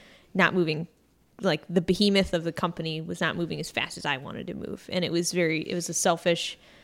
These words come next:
feeling, you know? And, like, even though I did my job and I liked what I was doing and I still enjoyed what I was doing, it was, I was like, "This is not fast enough. Doing six projects a year is not fast enough.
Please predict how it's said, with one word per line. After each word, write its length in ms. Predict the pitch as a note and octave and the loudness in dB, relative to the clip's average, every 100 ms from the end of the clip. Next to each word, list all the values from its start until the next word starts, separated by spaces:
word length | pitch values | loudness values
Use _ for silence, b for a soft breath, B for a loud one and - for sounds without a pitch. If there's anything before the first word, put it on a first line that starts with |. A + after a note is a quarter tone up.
| b b b _ | b b b _
feeling, 400 | F#3+ D#3 C3+ E3+ - - | 2 2 0 -10 -14 -10
you 140 | F#3 | -8
know? 220 | D3 D#3 E3+ _ | -6 -8 -10 _
And, 160 | F#3 E3+ | -6 -4
like, 240 | E3+ E3+ | -4 0
even 160 | F#3 F#3+ | 2 4
though 60 | F3 | 6
I 60 | |
did 160 | E3+ F3 | 6 4
my 100 | E3+ | 2
job 320 | E3+ D3+ D#3 | 2 2 2
and 100 | E3+ | 2
I 40 | - | 2
liked 260 | E3+ - | 2 0
what 80 | F3+ | 0
I 80 | F3 | 0
was 140 | F3 | 0
doing 260 | F#3+ F#3+ G3+ | -4 -2 -2
and 100 | G#3 | 0
I 40 | |
still 260 | F#3 D#4+ F4 | 0 2 2
enjoyed 360 | G3+ F#3+ F3+ | 2 4 2
what 140 | F3 F#3+ | 2 0
I 100 | G3 | 0
was 120 | F#3 | -2
doing, 280 | - F3+ F3+ | 0 0 0
it 120 | G3 | 0
was, 280 | - F#3+ F3 - B B B | 0 0 0 -8 B B B
I 120 | G3+ G3+ | 4 6
was 180 | G3+ | 4
like, 280 | G3+ F#3+ F3 | 2 0 2
"This 140 | E4+ E4+ | 2 4
is 120 | A3+ | 2
not 200 | C4 - | 2 0
fast 320 | D4+ D4 - | 0 0 0
enough. 280 | F#3 D#3+ - | -2 -2 2
Doing 260 | A3+ B3 | 4 4
six 240 | A3+ D4 - | 2 0 0
projects 460 | - C4+ C4+ C4 | 0 2 2 0
a 40 | B3 | 0
year 220 | C4 G3 | 4 4
is 140 | E3 | 4
not 240 | G#3+ A3+ - | 2 0 2
fast 320 | - G#3 - | 0 2 0
enough. 400 | F3+ D#3+ D#3+ | 0 -2 -6